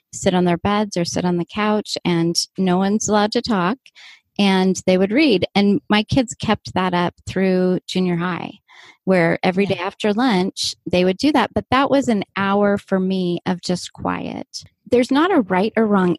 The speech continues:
Speaker 1: answer. You have to find what works in your life, and what works today may be different in six months.
Speaker 2: Mm-hmm.
Speaker 1: And so always finding, and, and if you try something and it doesn't work, then say, "You know what? That's okay. I'm gonna try something different. This didn't work for me."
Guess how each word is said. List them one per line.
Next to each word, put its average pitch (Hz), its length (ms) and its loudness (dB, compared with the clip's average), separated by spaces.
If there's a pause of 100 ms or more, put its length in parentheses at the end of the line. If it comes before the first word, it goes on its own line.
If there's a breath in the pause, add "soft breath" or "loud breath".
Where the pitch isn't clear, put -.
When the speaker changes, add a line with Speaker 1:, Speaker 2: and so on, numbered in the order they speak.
Speaker 1:
answer. 170 320 -2
You 202 180 0
have 254 280 -2
to 294 120 -2
find 208 340 0
what - 180 2
works 175 280 -2
in 208 100 0
your 180 120 0
life, 170 320 -2 (160)
and 190 200 0
what 190 260 0
works 190 340 -2
today 185 320 -2
may 196 220 0
be 185 140 -6
different 185 480 -6
in 180 60 -2
six - 400 -2
months. 185 500 -2 (440 loud breath)
Speaker 2:
Mm-hmm. 196 200 -4
Speaker 1:
And 185 320 0 (120)
so 220 380 2
always 269 420 2
finding, 220 640 0 (260 loud breath)
and, 285 220 2
and 269 100 4
if - 120 -2
you 269 60 2
try 302 320 -2
something 349 340 -2
and 254 100 2
it - 100 -8
doesn't 277 280 -4
work, 262 340 -2 (160)
then 302 160 2
say, 302 100 -2
"You 294 120 2
know 311 120 4
what? 302 280 -2
That's 294 240 -4
okay. 240 560 -4 (440 soft breath)
I'm 254 80 4
gonna 269 140 4
try 240 240 0
something 196 400 -2
different. - 440 -6
This 226 220 -2
didn't 233 280 -2
work 175 240 -6
for - 140 -8
me." 185 340 -8